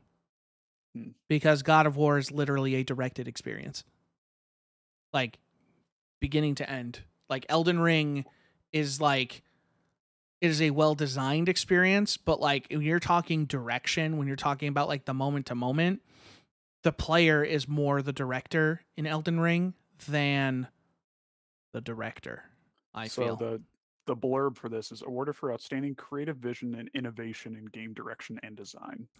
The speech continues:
Speaker 2: That is an inaccurate description of game direction, I feel.
Speaker 1: Which is why I feel like Elden Ring probably wins.
Speaker 2: I feel like game direction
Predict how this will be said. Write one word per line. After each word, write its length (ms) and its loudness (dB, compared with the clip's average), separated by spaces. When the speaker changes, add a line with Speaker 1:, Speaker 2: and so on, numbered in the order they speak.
Speaker 2:
That 220 0
is 220 -2
an 400 -4
inaccurate 580 -2
description 640 -6
of 180 -10
game 220 -2
direction, 440 -4
I 120 -8
feel. 320 -8
Speaker 1:
Which 200 -6
is 100 -8
why 300 -2
I 180 -4
feel 400 -6
like 340 -10
Elden 280 -14
Ring 180 -16
probably 440 -16
wins. 320 -20
Speaker 2:
I 60 -6
feel 240 -2
like 280 2
game 260 0
direction 760 0